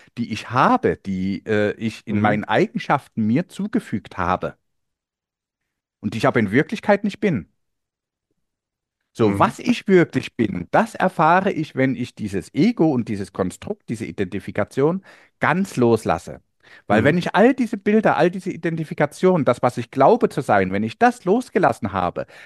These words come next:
Speaker 1: das, was dann noch übrig ist, das bin ich wirklich. Aber das erfahre ich eben erst, wenn ich alles gelo-, losgelassen habe.
Speaker 2: Mhm.
Speaker 1: Solange ich festhalte, solange ich anhafte, kann ich nicht wissen,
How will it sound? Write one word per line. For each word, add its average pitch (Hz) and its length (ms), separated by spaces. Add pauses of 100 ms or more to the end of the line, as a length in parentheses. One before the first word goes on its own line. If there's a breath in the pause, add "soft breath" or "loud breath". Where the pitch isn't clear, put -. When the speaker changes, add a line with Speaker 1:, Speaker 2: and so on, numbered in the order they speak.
(120)
Speaker 1:
das, - 240
was 101 260 (120)
dann 233 280
noch 202 220
übrig 95 500
ist, - 260 (420)
das 123 220
bin 123 180
ich 120 160
wirklich. - 460 (380)
Aber 101 200
das 113 160
erfahre 165 580
ich - 180
eben 156 220
erst, - 380
wenn 104 320
ich 101 160
alles 87 300
gelo-, 80 180
losgelassen 80 600
habe. 71 280 (600)
Speaker 2:
Mhm. 101 320
Speaker 1:
Solange 175 320
ich 208 160
festhalte, 180 600
solange 113 300
ich - 120
anhafte, 190 640 (320 soft breath)
kann 113 220
ich 101 200
nicht 156 420
wissen, 156 420